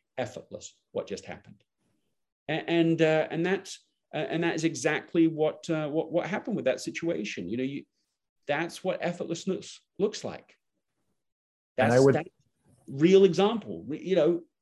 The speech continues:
Speaker 1: tremendous advantage. Go ahead, please.
Speaker 2: Yeah, no, Greg, it's a great example. And it, you're right. I mean, I'm, I'm just going through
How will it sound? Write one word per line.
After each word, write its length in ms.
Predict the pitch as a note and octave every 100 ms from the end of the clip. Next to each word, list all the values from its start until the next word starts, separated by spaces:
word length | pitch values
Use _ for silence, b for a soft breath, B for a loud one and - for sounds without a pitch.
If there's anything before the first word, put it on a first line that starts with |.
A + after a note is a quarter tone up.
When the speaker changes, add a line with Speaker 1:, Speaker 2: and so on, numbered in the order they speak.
| _
Speaker 1:
tremendous 580 | - D#3+ E3 F3+ F#3 F3
advantage. 480 | E3+ F3 F3 - -
Go 100 | E3
ahead, 220 | D3 B2
please. 220 | F#2+ - - _
Speaker 2:
Yeah, 180 | B2+ A#2
no, 160 | D3 C3+
Greg, 300 | C3+ C#3+ C3
it's 180 | B2 C3+
a 60 |
great 280 | A2 C#3 E3
example. 720 | B2 G2 A2+ B2+ C3+ A#2+ G2+
And 240 | G2 G#2 G#2
it, 140 | G#2+
you're 180 | A#2 A2+
right. 260 | A2+ B2+ G#2+
I 40 |
mean, 180 | G#2 G2+
I'm, 260 | A2 B2 A#2
I'm 160 | B2
just 200 | C3+ B2
going 280 | - A#2+ A2
through 560 | - - A#2 G#2+ G#2